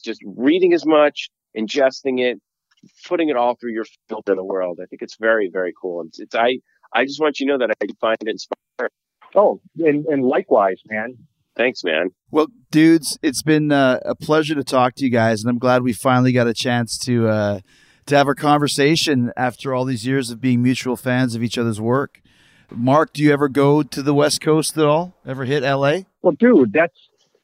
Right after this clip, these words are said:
Speaker 2: that's what I said. I'm, I was just out there, man. I'm ba-, you know, doing other people's projects, you know, 'cause I do a number of films and so on and so forth. So yeah, I mean, I go out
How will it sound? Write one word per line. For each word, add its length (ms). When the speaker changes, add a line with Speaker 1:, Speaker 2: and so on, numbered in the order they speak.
Speaker 2:
that's 220
what 100
I 100
said. 160
I'm, 200
I 100
was 120
just 320
out 260
there, 160
man. 160
I'm 120
ba-, 240
you 140
know, 260
doing 360
other 200
people's 340
projects, 600
you 100
know, 180
'cause 220
I 40
do 160
a 40
number 320
of 80
films 360
and 180
so 160
on 100
and 140
so 260
forth. 260
So 220
yeah, 300
I 140
mean, 200
I 60
go 260
out 80